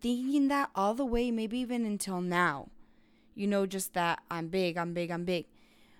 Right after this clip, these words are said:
But I go back now, at the age that I am now,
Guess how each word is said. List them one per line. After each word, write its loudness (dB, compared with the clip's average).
But 10
I 2
go 0
back 0
now, -4
at 0
the -2
age -2
that 0
I 2
am -2
now, -6